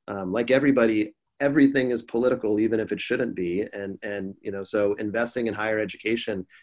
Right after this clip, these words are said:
has its own political signaling, just like everything else does. And, and I think that's hurt us, right? We've moved, if you look at various public opinion polls, um, you know, I want my, my son or daughter to go to a four-year college is, is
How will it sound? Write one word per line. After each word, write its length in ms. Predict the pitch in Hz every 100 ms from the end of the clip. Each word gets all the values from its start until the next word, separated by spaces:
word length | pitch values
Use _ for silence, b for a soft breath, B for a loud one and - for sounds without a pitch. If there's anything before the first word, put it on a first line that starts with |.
| _
has 160 | 113 113
its 160 | 113
own 200 | 107 113
political 460 | 113 113 110 107 104
signaling, 560 | - 110 110 110 101 95
just 160 | 101
like 160 | 107 107
everything 320 | 110 117 117
else 220 | 120 127
does. 340 | - 82 82 -
And, 160 | 92 -
and 100 | 101
I 60 | 98
think 160 | 104 95
that's 220 | 98 98
hurt 260 | - 90 -
us, 220 | - -
right? 200 | 92 95
We've 180 | 101 101
moved, 380 | 104 107 104 101 _ B B
if 80 | 98
you 100 | 117
look 180 | 120 120
at 120 | 101
various 280 | 110 107 104
public 300 | 104 101 92
opinion 400 | 92 117 117 110
polls, 460 | 110 107 104 98 - B B _ -
um, 420 | 107 95 90 92 _
you 140 | - 107
know, 280 | 92 90 - - -
I 120 | 117 120
want 260 | 117 120
my, 240 | 110 104 104
my 300 | - 101 98 -
son 240 | - 113
or 80 | 110
daughter 300 | 104 107 107
to 80 | 98
go 260 | 90 113
to 80 | 107
a 80 | 98
four-year 480 | - 113 107 101 98
college 440 | 104 104 104 98
is, 200 | 98 90 -
is 260 | 101 90